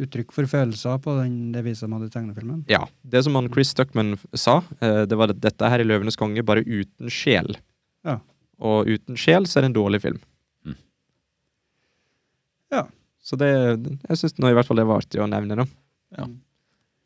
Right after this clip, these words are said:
Speaker 2: Eh, jeg hadde egentlig sett litt fram til filmen, spesielt etter jeg leste de første anmeldelsene, som var bare skryt, men det sto nesten bare ting om animasjonen og hvor bra det så ut og sånne ting, men, men jeg synes det er litt rart da, å ha en sånn film, for det reagerte,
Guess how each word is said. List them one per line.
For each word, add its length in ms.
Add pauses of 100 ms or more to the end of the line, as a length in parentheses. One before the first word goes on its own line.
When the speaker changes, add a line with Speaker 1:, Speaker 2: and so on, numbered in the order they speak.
(160)
Speaker 2:
Eh, 540
jeg 100
hadde 160
egentlig 240
sett 220
litt 100
fram 240
til 140 (100)
filmen, 240
spesielt 380
etter 160
jeg 20
leste 240
de 80
første 240
anmeldelsene, 520
som 120
var 160
bare 400
skryt, 400
men 80
det 140
sto 240 (100)
nesten 320
bare 240
ting 320
om 320
animasjonen 720
og 140
hvor 160
bra 220 (200)
det 80
så 160
ut 320
og 80
sånne 220
ting, 180
men, 140 (1120)
men 100
jeg 80
synes 160
det 80
er 80
litt 160
rart 240
da, 160
å 80
ha 80
en 140
sånn 180
film, 240
for 80
det 160
reagerte, 460